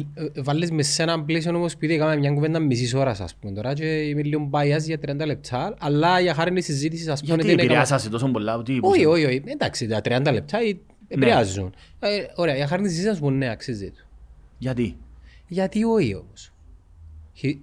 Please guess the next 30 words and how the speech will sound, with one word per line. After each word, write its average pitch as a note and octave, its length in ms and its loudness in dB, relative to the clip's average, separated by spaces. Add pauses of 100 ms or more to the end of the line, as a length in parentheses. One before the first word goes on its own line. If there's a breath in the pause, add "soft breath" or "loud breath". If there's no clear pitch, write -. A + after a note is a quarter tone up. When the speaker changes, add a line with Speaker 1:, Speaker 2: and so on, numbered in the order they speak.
Speaker 1:
ε, - 140 -10
Speaker 2:
Μην C3+ 160 2
το F3 140 6
βάλεις B2 300 4
πάνω A2+ 260 2
μου G#2+ 120 0
τώρα. G2 400 -2
Εσύ A#2+ 240 -4
είπες C#3 300 0
ναι, G#2+ 360 -4
ε, G2+ 80 -12
να A#2 120 -2
σου A#2 240 -2
Speaker 1:
Οκ, G#3+ 180 4 (360)
οκ. F3 100 0
Speaker 2:
στείλεις B2+ 260 2
την C#3 100 4
μπάλα D3 180 2
στην E3+ 160 -2
εξέδρα. C3+ 480 -2
Speaker 1:
Οκ. D#3 120 -6 (500)
Speaker 2:
Πάντα, D#3 280 2
εσύ. C#3+ 260 4
Speaker 1:
Κα-, D3 120 -6
κάποιος C#3+ 380 0
πρέπει C#3 240 -2
να A2+ 120 -2
πιάσει A2 420 -4
τα G#2+ 120 -4
εύσημα G2 920 -4